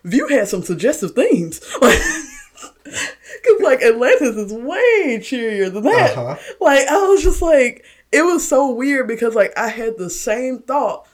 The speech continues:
Speaker 1: when I first saw the Atlantis video, and then, like, after rewatching View, I'm just like,
Speaker 2: "What was I thinking?" <laughs>
Speaker 1: But what was everybody thinking? 'Cause, like, like I said, they did a reaction video, and all four of them said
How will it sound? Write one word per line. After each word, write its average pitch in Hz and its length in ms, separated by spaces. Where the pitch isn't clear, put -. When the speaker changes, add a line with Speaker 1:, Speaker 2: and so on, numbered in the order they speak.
Speaker 1:
when 180 220
I 190 120
first 240 440
saw 196 260
the 165 200
Atlantis 185 400
video, 247 560
and 233 200
then, 233 200
like, 202 340
after 202 360
rewatching 196 560
View, 302 240
I'm 269 140
just 254 220
like, 208 400
Speaker 2:
"What 160 200
was 113 120
I 127 100
thinking?" - 560
<laughs> - 40
Speaker 1:
But 320 160
what 392 160
was 349 220
everybody 320 540
thinking? 285 280
'Cause, 277 160
like, 285 380
like 302 160
I 320 60
said, 302 280
they 294 140
did 285 160
a 269 80
reaction 269 560
video, 262 300
and 208 160
all 302 280
four 302 380
of 240 80
them 247 140
said 247 500